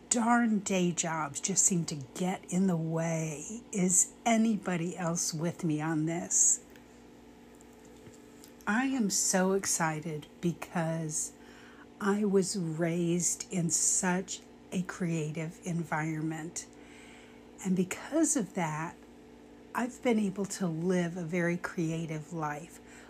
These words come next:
whether it's been writing or crafting, crocheting,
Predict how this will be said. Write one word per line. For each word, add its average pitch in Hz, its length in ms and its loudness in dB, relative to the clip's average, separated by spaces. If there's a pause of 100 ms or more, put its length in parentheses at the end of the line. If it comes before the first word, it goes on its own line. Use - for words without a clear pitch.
(140)
whether 180 300 2
it's - 260 -6
been 160 480 -4
writing 220 720 0 (420)
or 156 600 -2 (200)
crafting, 190 1040 -2 (220)
crocheting, 190 1120 0